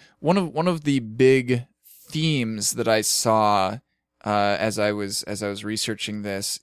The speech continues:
is most of these, like, kind of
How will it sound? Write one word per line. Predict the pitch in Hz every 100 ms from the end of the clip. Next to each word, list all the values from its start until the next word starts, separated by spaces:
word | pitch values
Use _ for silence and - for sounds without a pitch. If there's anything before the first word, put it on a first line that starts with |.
| -
is | 107 101 98 92 - - _ _ _ _
most | 120 123 131 165 - 160
of | 139 123
these, | 127 127 123 113 120 -
like, | 113 107 - - -
kind | 123 113
of | 101 -